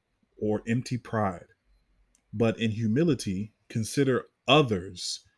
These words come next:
more important than yourself. Each of you should look not only to your own interests, but also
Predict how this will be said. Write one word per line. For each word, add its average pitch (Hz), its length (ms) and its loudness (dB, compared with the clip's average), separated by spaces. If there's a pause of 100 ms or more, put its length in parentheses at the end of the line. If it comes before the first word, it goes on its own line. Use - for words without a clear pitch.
(340)
more 123 280 4
important 113 680 -2 (220)
than 104 200 0
yourself. 92 580 -8 (840)
Each 147 240 4
of 117 140 4
you 98 300 -4 (160)
should - 240 -4
look 117 240 0
not 123 260 0
only 135 300 2
to - 160 -4
your 107 260 0
own 160 380 2
interests, 98 560 -6 (580)
but 104 140 -2
also 127 720 2